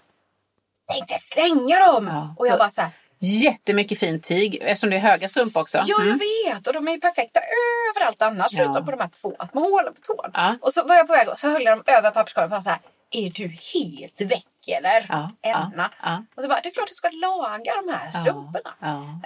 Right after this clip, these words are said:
Speaker 1: Eh, så har jag gjort en liten hög som jag gör, där jag lägger sån här små renoveringsobjektskläder.
Speaker 2: Från kläder,
Speaker 1: Ja,
Speaker 2: högen.
Speaker 1: du vet,
Speaker 2: Mm.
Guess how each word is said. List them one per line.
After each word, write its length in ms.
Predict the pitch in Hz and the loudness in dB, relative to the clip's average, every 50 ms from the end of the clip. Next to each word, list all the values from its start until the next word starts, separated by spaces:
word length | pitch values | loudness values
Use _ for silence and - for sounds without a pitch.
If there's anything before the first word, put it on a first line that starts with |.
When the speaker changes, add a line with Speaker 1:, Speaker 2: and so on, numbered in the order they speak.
| 240 | -2
Speaker 1:
Eh, 260 | 240 220 208 196 196 196 | -2 -2 -2 -4 -6 -4
så 120 | - 320 | 0 2
har 60 | 359 415 | 2 2
jag 80 | 359 | 2
gjort 200 | 254 294 349 - | 0 -4 -4 -4
en 60 | 427 427 381 | -4 -4 -4
liten 200 | - - 190 170 | -4 -4 -6 -6
hög 560 | 170 - 180 175 165 - - 339 320 330 294 - | -4 -2 0 0 2 2 0 -2 -2 -6 -14 -16
som 280 | - - - 254 233 220 | -8 -4 -4 -2 -2 -2
jag 200 | 196 185 180 180 | -2 0 0 0
gör, 300 | 190 208 180 175 262 349 392 311 269 | 2 2 2 2 2 0 -2 -6 -6
där 120 | 262 247 | -4 0
jag 180 | 240 208 190 202 | 0 0 0 0
lägger 360 | 202 180 165 175 175 175 175 | -2 -2 -4 -4 -6 -10 -10
sån 180 | 175 185 180 185 | -8 -6 -6 -6
här 160 | 165 - - | -6 -8 -8
små 180 | - - 185 | -8 -6 -6
renoveringsobjektskläder. 2000 | 180 185 180 185 175 185 202 170 165 170 165 - - - 170 175 160 165 - - _ - - - 107 - - - - - - 180 - - 285 381 427 - 175 170 - - | -4 -4 -4 -6 -6 -6 -4 -4 -4 -6 -8 -8 -10 -8 -4 -4 -6 -6 -8 -14 _ -12 -8 -6 -6 -4 -4 -6 -6 -6 -8 -8 -2 2 2 4 4 4 2 0 -2 -2
Speaker 2:
Från 160 | - 175 170 | -2 -4 -4
kläder, 440 | 165 - 165 - - - - 175 170 175 | -2 0 0 0 0 -2 -6 -6 -4 -2
Speaker 1:
Ja, 80 | - | 0
Speaker 2:
högen. 300 | - 156 151 156 160 165 | 2 4 4 2 2 0
Speaker 1:
du 60 | 208 185 | 0 0
vet, 80 | 175 | 0
Speaker 2:
Mm. 60 | 185 | 2